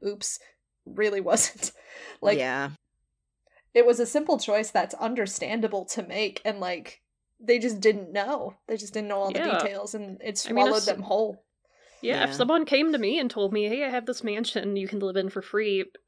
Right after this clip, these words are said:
Speaker 3: I'd probably be like, "Oh, yeah, sure, why not?" <laughs>
Speaker 2: Yeah.
Speaker 1: Mm-hmm. Well, and at this stage of life, I'd probably be okay with the fact that I'd get hunted or some r-, weird rich people shit.
Speaker 2: <laughs>
Speaker 1: Like, that's just part of the bargain at this point, ain't it?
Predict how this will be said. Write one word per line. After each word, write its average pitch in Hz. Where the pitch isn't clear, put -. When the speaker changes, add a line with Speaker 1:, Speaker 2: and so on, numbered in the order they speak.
Speaker 3:
I'd -
probably 240
be 240
like, 233
"Oh, 302
yeah, 214
sure, 226
why 180
not?" 254
<laughs> -
Speaker 2:
Yeah. 139
Speaker 1:
Mm-hmm. 233
Well, 359
and 403
at 403
this 415
stage 254
of 208
life, 208
I'd 240
probably 208
be 190
okay 190
with 190
the 196
fact 190
that 190
I'd 175
get 220
hunted 190
or 202
some 196
r-, 202
weird 220
rich 196
people 170
shit. 156
Speaker 2:
<laughs> 208
Speaker 1:
Like, 240
that's 330
just 311
part 214
of 202
the 202
bargain 190
at 202
this 214
point, 220
ain't 240
it? 262